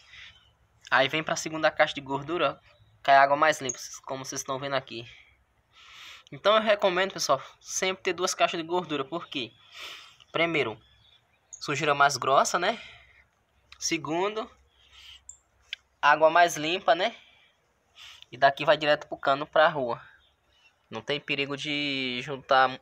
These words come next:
resíduo no, no cano, beleza? Então essa é a dica de hoje. Agora é só fazer a tampa, pessoal, aí. E tudo certo aí. Isso aí é inteligência que Deus dá, né?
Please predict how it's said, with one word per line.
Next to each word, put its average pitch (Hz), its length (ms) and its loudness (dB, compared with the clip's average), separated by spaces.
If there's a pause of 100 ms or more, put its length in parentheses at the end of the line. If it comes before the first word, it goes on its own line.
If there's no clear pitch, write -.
(140)
resíduo 135 580 -8
no, 127 420 -6 (480)
no 143 120 -8
cano, 110 260 -4
beleza? 151 420 -6 (880)
Então 127 140 -6
essa 143 200 -2
é - 20 2
a - 20 -2
dica 135 240 -6
de 117 160 -10
hoje. 139 400 -8 (1120)
Agora 123 220 4
é - 20 4
só 143 140 0
fazer 143 240 0
a 131 60 4
tampa, 143 280 -2
pessoal, 110 320 -4
aí. 147 340 -6 (1700)
E - 80 -18
tudo 151 360 -16
certo 127 400 -2
aí. 107 200 -6 (320)
Isso - 160 -10
aí 117 140 0
é 135 280 0
inteligência 131 680 -8
que 143 100 -18
Deus 139 220 -8
dá, 104 180 4
né? 113 220 -10